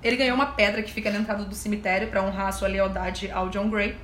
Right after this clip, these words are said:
Os visitantes e os locais acreditam que o Bob ainda não terminou sua missão na Terra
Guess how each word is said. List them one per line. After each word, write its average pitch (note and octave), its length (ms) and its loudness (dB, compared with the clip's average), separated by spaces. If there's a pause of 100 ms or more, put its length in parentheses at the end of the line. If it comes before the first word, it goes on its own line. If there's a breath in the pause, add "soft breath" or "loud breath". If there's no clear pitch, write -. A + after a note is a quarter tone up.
(520 loud breath)
Os A3+ 160 -2
visitantes A#3 560 0
e A3+ 40 -2
os A3 80 -2
locais G#3+ 400 0
acreditam G3+ 400 -6
que G#3 140 -8
o - 20 -6
Bob F#3+ 240 0
ainda G3 140 0
não G3 100 -2
terminou G#3+ 360 0
sua G3 120 -8
missão F#3+ 240 -8
na G3 100 -2
Terra A#3+ 400 -2